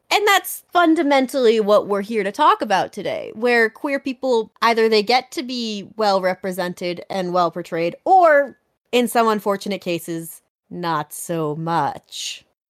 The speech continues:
Red, I believe you've got one that falls a little bit more in that second category.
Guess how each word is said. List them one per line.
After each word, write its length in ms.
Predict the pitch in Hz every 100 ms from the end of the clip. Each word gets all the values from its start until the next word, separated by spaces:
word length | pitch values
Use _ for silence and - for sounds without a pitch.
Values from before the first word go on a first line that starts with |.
| _
Red, 420 | 156 180 220 240 _ -
I 100 | 196
believe 320 | 185 196 190
you've 160 | 190
got 240 | 185 180 180
one 220 | 185 185
that 180 | 180 170
falls 300 | 202 175 185
a 40 |
little 200 | 175 180
bit 160 | 180 165
more 200 | 175 180
in 80 | 180
that 160 | 175
second 340 | - 180 220 214
category. 800 | 220 208 220 226 233 254 262 254